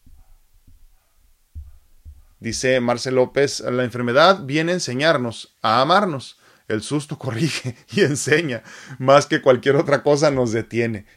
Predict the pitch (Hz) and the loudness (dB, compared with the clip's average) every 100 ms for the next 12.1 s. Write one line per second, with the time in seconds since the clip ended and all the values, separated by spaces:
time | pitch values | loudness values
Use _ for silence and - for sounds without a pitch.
0 | - 117 120 107 127 143 - 120 110 107 | -8 -4 -2 0 0 0 -4 -4 -4 -4
1 | 110 135 151 - 117 113 127 127 117 123 | 0 2 0 0 0 0 0 -2 0 0
2 | 117 123 127 127 120 120 110 104 107 113 | 2 2 2 0 -2 -2 -4 -6 -4 -4
3 | 98 104 104 101 107 107 104 101 95 98 | -4 -4 -4 -4 -6 -6 -6 -6 -6 -8
4 | - 127 127 135 143 - _ _ _ _ | -6 -4 -2 -4 -6 -16 _ _ _ _
5 | _ _ _ _ _ _ _ _ - - | _ _ _ _ _ _ _ _ -12 -2
6 | 127 123 117 110 120 120 120 117 123 127 | -2 0 0 0 -2 -2 -4 -4 -4 -4
7 | 123 - 117 107 107 113 120 110 104 110 | -6 -8 -8 -6 -4 -2 -2 -2 -2 0
8 | 113 117 110 - 107 110 101 92 87 85 | -2 -4 -8 -6 -6 -6 -10 -10 -12 -12
9 | 85 - 98 92 _ _ _ - 131 139 | -14 -14 -14 -16 _ _ _ -6 -4 -2
10 | 113 113 110 113 104 107 123 - 104 139 | -4 -4 -4 -6 -4 -4 -4 -4 -6 -6
11 | 131 110 98 90 - 98 92 92 90 85 | -6 -8 -12 -16 -14 -12 -12 -12 -12 -14